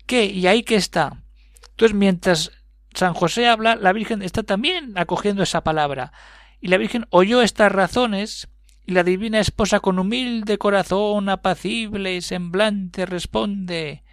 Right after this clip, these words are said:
al santo José: "Señor mío,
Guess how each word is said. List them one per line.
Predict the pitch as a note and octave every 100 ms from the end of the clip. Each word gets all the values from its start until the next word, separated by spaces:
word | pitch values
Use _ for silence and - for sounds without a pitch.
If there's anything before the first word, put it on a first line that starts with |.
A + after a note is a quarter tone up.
| _
al | - F3
santo | - G3 G3+ F#3 F#3+
José: | F3+ F3 F3 E3 B2+ - - -
"Señor | - F#3 A3+ A3+
mío, | A#3 C4+ A#3+ G3 D3+